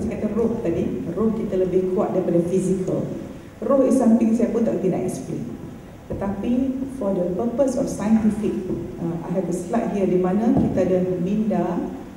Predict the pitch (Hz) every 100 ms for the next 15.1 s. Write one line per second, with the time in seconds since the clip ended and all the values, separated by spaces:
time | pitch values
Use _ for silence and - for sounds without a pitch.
0 | - - 175 190 190 190 170 180 160 143
1 | - - - - - - 190 196 190 180
2 | 226 240 240 180 - 170 170 170 - 233
3 | 226 220 190 - 170 170 175 180 180 185
4 | 277 247 - 165 156 180 226 - - -
5 | - - - - - - 175 180 190 -
6 | 285 - - - - 170 - - 262 262
7 | 202 208 202 190 175 160 185 202 208 -
8 | 208 208 202 180 175 175 175 - 214 208
9 | - - 180 165 135 117 120 - - 269
10 | 254 190 190 190 226 - - 180 165 165
11 | 160 - - - - - - - - -
12 | - 175 180 180 185 - - - - -
13 | - - - - - - 190 220 233 214
14 | 190 208 170 170 - 185 233 208 - -
15 | 175